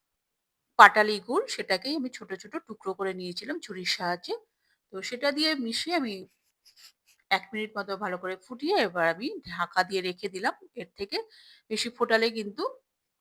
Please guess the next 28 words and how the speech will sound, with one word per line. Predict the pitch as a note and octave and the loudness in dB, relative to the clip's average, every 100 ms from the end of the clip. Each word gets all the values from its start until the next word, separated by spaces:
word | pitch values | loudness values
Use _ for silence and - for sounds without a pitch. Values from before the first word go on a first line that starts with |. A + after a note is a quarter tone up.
| _ _ _ _ _ _ _ | _ _ _ _ _ _ _
ঘন | G3 F#3 G#3 G#3+ | -14 -2 0 2
হয়ে | A#3+ A3 | 2 0
যাবে, | F#3+ A3 B4+ | 2 0 0
তাহলে | F4+ G#3+ G3 G3 | 0 0 0 -6
কিন্তু | G3 F#3 D4 F#4+ | -8 -12 -10 -12
সুজির | - G#3 G3 D4+ D#4 | -12 -14 -8 -8 -2
যে | A#3+ | 2
আমরা | F3+ F3 G#3+ - _ _ _ _ _ _ _ _ _ _ _ _ _ _ _ _ _ _ - | 2 2 -2 -2 _ _ _ _ _ _ _ _ _ _ _ _ _ _ _ _ _ _ -2
রসমালাই | G3+ F#3+ - C4+ D4 | 4 4 4 2 4
যেটা | C4 B3+ G3 | 4 2 4
বানাবো | F3+ F3+ G#3+ F#3 F#3 C#4 | 6 8 6 4 -2 -2
তো | G#3 F3+ | -6 -8
সেটা | F3 G#3+ G3+ G#3+ | -6 -4 0 0
কিন্তু | G#3+ G#3+ G4+ A#4+ - | -2 -6 -2 -2 -2
সোক | A#3+ G#3+ - | 0 0 0
করতে | G#3 - | -6 -4
পারবে | F#3+ E3+ E3+ A3 | 0 0 0 -4
না, | A#4 | -6
সেই | D#4 G3+ F3+ | -6 -8 -6
জন্য | A#3+ F#4+ | -2 -2
আমাদের | G#3 F3+ F3+ | -2 -6 -8
একটু | F3+ _ F#4+ - | -10 _ -10 2
পাতলার | F#3+ - F#3 F3+ | 2 2 -2 -4
দিকেই | F3+ G3+ G3 | -6 -6 -2
রাখতে | E3+ - | -2 -2
হবে, | A3+ D4+ | -8 -8
বেশি | G3 - F3+ | -8 -12 -10
ঘন | F3 | -6